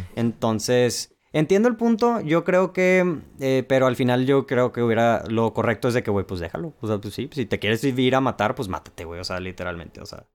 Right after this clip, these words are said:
Pero, pues bueno. Eh, ya, ya estamos llegando a las últimas. Y, mm,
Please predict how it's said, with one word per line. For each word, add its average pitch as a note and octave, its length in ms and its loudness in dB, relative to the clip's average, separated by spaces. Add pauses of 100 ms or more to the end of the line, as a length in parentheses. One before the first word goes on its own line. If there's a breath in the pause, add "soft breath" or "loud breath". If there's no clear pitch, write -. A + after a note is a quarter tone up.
(120)
Pero, F#2 680 -2
pues F#2+ 100 -8
bueno. - 180 -14 (280)
Eh, B2+ 540 2
ya, D#3 320 4
ya F3 140 2
estamos E3+ 340 0
llegando D#3 420 2
a C3 200 2
las A#2 180 -2
últimas. C4 460 -2 (340)
Y, C#3 420 6
mm, C#3 580 4